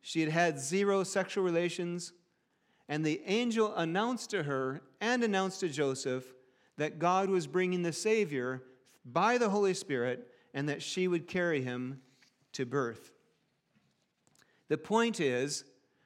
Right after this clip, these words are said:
that God himself is fulfilling this prophecy. God himself is fulfilling all of the expectations about the Son of David. There were generations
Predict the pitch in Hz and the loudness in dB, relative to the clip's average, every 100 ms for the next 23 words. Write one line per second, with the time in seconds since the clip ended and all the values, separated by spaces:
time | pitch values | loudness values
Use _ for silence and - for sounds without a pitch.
0 | _ _ _ 147 156 151 160 170 165 151 | _ _ _ -2 -2 0 0 2 0 -2
1 | 139 - 165 127 117 - 139 127 143 127 | -2 -2 -2 -2 -6 -12 -8 -8 -8 -6
2 | 151 127 123 123 131 131 123 - 135 135 | -6 -4 -6 -8 -10 -8 -8 -6 -4 -4
3 | 127 - 117 107 104 _ _ _ _ _ | -6 -10 -10 -12 -18 _ _ _ _ _
4 | _ - 170 220 254 214 202 208 208 196 | _ -2 2 4 4 2 2 0 2 2
5 | 175 170 151 175 160 196 185 170 - 165 | 0 -4 -4 -4 -2 0 0 -2 -4 0
6 | 196 196 202 165 175 170 - 185 - 143 | 2 0 -2 -2 0 -2 -6 -8 -6 -8
7 | 139 143 139 143 127 131 - 147 - 131 | -6 -6 -8 -8 -6 -6 -4 -8 -8 -6
8 | 123 123 135 120 107 120 - _ _ _ | -6 -4 -4 -6 -10 -14 -20 _ _ _
9 | _ _ _ _ - - - _ _ _ | _ _ _ _ -20 -20 -20 _ _ _
10 | _ _ _ 123 190 220 214 156 208 247 | _ _ _ 0 4 4 4 2 2 2
11 | 262 233 220 254 - 202 127 110 113 | 4 4 4 4 0 -2 -4 -6 -12